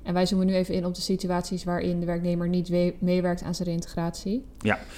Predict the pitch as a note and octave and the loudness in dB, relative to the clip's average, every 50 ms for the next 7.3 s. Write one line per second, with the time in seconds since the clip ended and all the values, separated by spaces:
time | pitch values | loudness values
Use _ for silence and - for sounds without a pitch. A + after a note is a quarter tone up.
0 | - - - - - - - B2 B2+ A#2+ - - A2+ G#2 G2+ F#2+ - G2+ G2 F#2+ | -16 -14 -14 -14 -6 0 4 6 6 6 6 6 6 6 6 6 4 4 4 4
1 | F#2 F#2 F#2 F#2 F#2 F2+ E2+ F#2 F2+ F#2 F2+ F#2+ F2+ - - F#2+ E2+ D#2 E2+ - | 4 4 4 4 2 2 2 2 2 2 2 2 0 0 0 -2 -2 -2 -4 -4
2 | - A2 G#2 - - - - F#2+ F2+ E2+ - - - - - - - - - - | 0 2 2 2 2 0 0 0 0 0 -2 -4 -12 -16 -14 -14 -16 -16 -16 -16
3 | - - - - - G2+ G2+ - - - G2 E2+ - F#2+ F2+ F#2 F#2 F#2 F2 G2 | -16 -14 -12 -8 -4 -4 -4 -2 -2 -4 -4 0 2 2 4 4 4 4 4 2
4 | G2 F#2+ G2 F#2+ F#2 F#2 F2 F2 E2 E2+ - - F2+ F2+ F2 - F#2 F2+ G2 G2+ | 2 2 4 2 2 2 2 0 0 -2 -2 0 0 0 0 0 2 4 6 6
5 | G#2 G2+ - - F#2+ F2+ F2 E2 - F#2 F#2 F2+ F#2+ G2+ G2+ G2 F#2 F2+ F2 - | 6 4 4 2 0 0 0 0 0 2 2 4 6 6 6 4 2 0 -2 -6
6 | - - - - - - - - - - F#2 - - G2 F#2+ G2 A2 C3+ C#3+ - | -10 -12 -14 -14 -12 -10 -10 -8 -6 -6 -6 -4 0 4 6 6 6 6 2 -2
7 | - - - G3 F#3+ F#3+ | -2 4 6 6 8 6